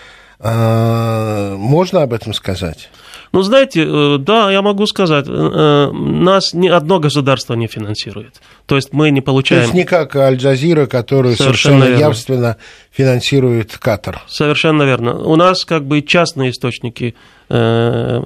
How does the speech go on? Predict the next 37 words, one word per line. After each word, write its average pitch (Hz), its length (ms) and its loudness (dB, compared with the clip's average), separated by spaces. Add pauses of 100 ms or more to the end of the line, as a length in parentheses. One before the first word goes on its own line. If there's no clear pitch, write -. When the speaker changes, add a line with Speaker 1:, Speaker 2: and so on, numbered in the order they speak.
(100)
Speaker 2:
финансирования. 175 840 2 (760)
Мы 156 240 4
зарабатываем 139 600 2
еще 127 320 -2
на 117 260 0
рекламу, 151 520 0
то - 160 -6
есть 135 140 0
как 139 160 -2
бы 139 140 4
Speaker 1:
Ну, 226 60 2
Speaker 2:
мы 147 120 4
Speaker 1:
понятно. 175 240 4
Speaker 2:
пытаемся 180 320 0
сами 175 260 2
заработать 135 540 -2
эти 147 180 -2
деньги, 175 300 2
но 156 160 4
есть 196 200 0
очень 180 200 -2
много 175 240 2
меценатов 175 680 0 (400)
и 151 120 2
люди, 202 200 2
которые 180 520 0
как 143 200 -2
бы, 139 400 0
э, 135 460 2 (100)
раз-, 143 300 -2
ну, 170 180 4
не 165 140 0
то 196 140 2
что 180 160 0
разделяют 160 580 0
как 147 180 -2
бы 143 200 0